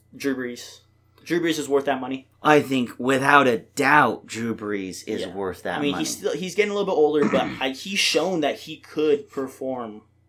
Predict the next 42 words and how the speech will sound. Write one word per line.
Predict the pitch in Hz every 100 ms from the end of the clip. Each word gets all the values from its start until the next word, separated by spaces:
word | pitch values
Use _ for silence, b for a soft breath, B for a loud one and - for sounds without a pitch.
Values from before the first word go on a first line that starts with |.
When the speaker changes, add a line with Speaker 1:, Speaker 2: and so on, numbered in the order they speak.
| _ _ -
Speaker 1:
at | 127
a |
high | 113 120
level | 110 104
still. | - - b b b
Speaker 2:
In | 127 131
my | 135 170
opinion, | 175 139 123 117 107
I | - 120
think | 123 117
Drew | 98 120 135
Brees | 117 120 113 107 98 - b b -
has | 120 113
been | 123 120
one | 117 120
of |
the | 117
most | 113 113 -
consistent | - 110 - - 139 - 147 -
quarterbacks | - 117 113 104 98 -
that | 101
I've | 98 104
ever | - 101 95 92
seen | - 87 85 82 b b
in | 107 104
Speaker 1:
Oh, |
yeah. | 104
Speaker 2:
all |
the | 98 95
seasons. | - 90 65 113 -
Speaker 1:
Oh, | 151 135
yeah. | 117 - B B B B B B B B B B
Um, | 143 143 135
and | 151 147
then | 139 135
with | 175 202
it, | 127
they're | 147
still | 180 - 240 -
in, | 175 220 185
I | 117
mean, | 120 98